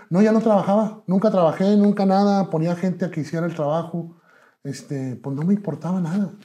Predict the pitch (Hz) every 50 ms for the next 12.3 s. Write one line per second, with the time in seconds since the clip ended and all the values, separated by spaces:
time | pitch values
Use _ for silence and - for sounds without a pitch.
0 | _ _ _ _ _ _ _ _ _ _ _ _ _ _ _ _ _ - 165 180
1 | 196 185 147 107 101 123 139 143 139 - - 147 160 160 151 160 165 156 156 156
2 | 151 165 180 175 - 185 175 175 180 - _ _ _ _ _ _ _ _ _ -
3 | - - 151 160 165 165 147 - - 180 185 196 208 226 240 233 208 165 156 156
4 | 175 190 180 170 147 - 147 151 151 135 127 131 165 208 226 226 196 160 - -
5 | - - - - - - - - - 143 143 147 151 165 160 160 156 139 - -
6 | 202 202 190 165 - - 156 165 175 190 208 214 202 - 180 170 170 160 147 -
7 | - 165 165 180 196 208 202 196 151 170 175 175 160 147 - - 170 165 165 -
8 | 175 180 196 202 190 156 - - 208 208 180 - 180 - 175 165 156 151 139 139
9 | - 147 156 160 139 - 156 151 139 127 131 131 147 151 143 170 160 147 143 131
10 | 165 208 233 190 - - - _ _ _ _ _ _ _ _ _ _ _ _ _
11 | _ _ 131 131 151 156 160 160 160 - - - - 175 180 175 - 160 135 120
12 | 107 127 123 147 127